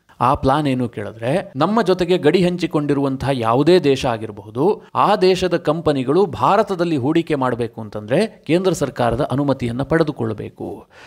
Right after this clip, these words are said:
ಕೇಂದ್ರ ಸರ್ಕಾರದ ಒಪ್ಪಿಗೆಯನ್ನ ಪಡೆಯದೆ ಯಾವುದೇ ಹೂಡಿಕೆ ಭಾರತಕ್ಕೆ ಬರುವ ಹಾಗಿಲ್ಲ. ಗಡಿ ಹಂಚಿಕೊಂಡಂತಹ ದೇಶಗಳಿಗೆ ಇದು ಅನ್ವಯಿಸುತ್ತೆ ಅಂತೇಳಿ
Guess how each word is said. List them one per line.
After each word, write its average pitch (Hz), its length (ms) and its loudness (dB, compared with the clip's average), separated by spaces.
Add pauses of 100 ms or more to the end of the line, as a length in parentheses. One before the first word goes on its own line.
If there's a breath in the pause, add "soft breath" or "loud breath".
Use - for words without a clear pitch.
(140 loud breath)
ಕೇಂದ್ರ 214 300 2
ಸರ್ಕಾರದ 170 460 2
ಒಪ್ಪಿಗೆಯನ್ನ 147 540 2
ಪಡೆಯದೆ 131 800 0
ಯಾವುದೇ 156 400 2
ಹೂಡಿಕೆ 139 400 -2
ಭಾರತಕ್ಕೆ 127 500 -2
ಬರುವ 131 160 2
ಹಾಗಿಲ್ಲ. 117 460 -4 (500)
ಗಡಿ 135 200 0
ಹಂಚಿಕೊಂಡಂತಹ 127 800 -2
ದೇಶಗಳಿಗೆ 123 920 -2
ಇದು 127 160 0
ಅನ್ವಯಿಸುತ್ತೆ 139 640 0
ಅಂತೇಳಿ 110 540 -4